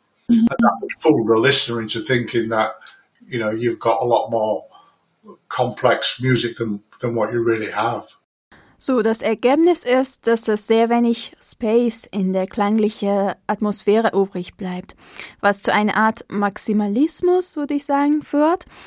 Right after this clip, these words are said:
Speaker 1: die ein sehr wichtiges, äh, Merkmal der Chiptune-Ästhetik ist. Es ist fast eine Klischee bei der,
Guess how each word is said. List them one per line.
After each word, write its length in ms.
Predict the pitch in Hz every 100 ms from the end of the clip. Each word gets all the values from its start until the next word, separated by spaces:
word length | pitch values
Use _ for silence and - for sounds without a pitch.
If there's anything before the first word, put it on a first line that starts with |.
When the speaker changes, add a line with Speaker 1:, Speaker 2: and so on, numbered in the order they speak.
| - - -
Speaker 1:
die 160 | 220 196
ein 180 | 208 202
sehr 240 | 214 220
wichtiges, 540 | 240 262 240 214 - -
äh, 100 | 180
Merkmal 560 | 202 208 214 214 190 190
der 220 | 190 185
Chiptune-Ästhetik 1040 | 190 240 240 185 185 185 - 180 175 175
ist. 300 | - 180 175
Es 140 | 185 196
ist 300 | 185 - -
fast 260 | 190 190
eine 220 | 208 202
Klischee 500 | 196 208 196 220 190 -
bei 200 | 151 185
der, 260 | 180 180